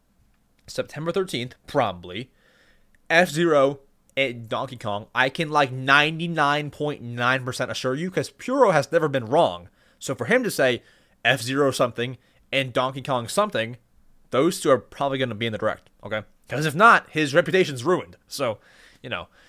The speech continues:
there we go. Here are now my predictions, my five predictions for this upcoming Nintendo Direct.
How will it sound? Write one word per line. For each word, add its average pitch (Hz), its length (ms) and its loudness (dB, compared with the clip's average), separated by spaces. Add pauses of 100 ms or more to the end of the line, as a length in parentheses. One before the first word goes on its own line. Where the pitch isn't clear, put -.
(160)
there 131 140 4
we 131 80 2
go. 113 240 2 (260)
Here 302 340 2
are 226 180 2
now 185 260 2
my 143 420 2
predictions, 131 760 -6
my 151 280 -2 (160)
five 202 680 -2
predictions 101 760 -6 (500)
for 135 360 -2
this 160 440 -2 (140)
upcoming 139 640 -4 (800)
Nintendo 127 600 -10
Direct. 104 460 -10